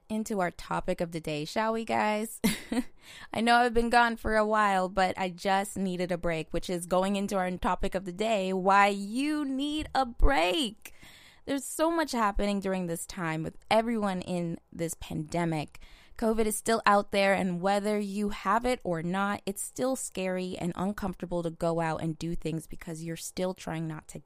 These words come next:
get it or pass it to anyone. But I believe covid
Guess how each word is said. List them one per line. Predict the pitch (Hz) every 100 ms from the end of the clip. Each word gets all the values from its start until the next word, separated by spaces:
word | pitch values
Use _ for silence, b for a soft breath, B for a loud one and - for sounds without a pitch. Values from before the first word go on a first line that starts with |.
| -
get | 175 233
it | 170 160 -
or | 175 175
pass | - 156 -
it | 160 -
to | - -
anyone. | 147 131 - - 175 - - b b b
But | 220 233
I | 254
believe | 269 269 262
covid | - 233 233 240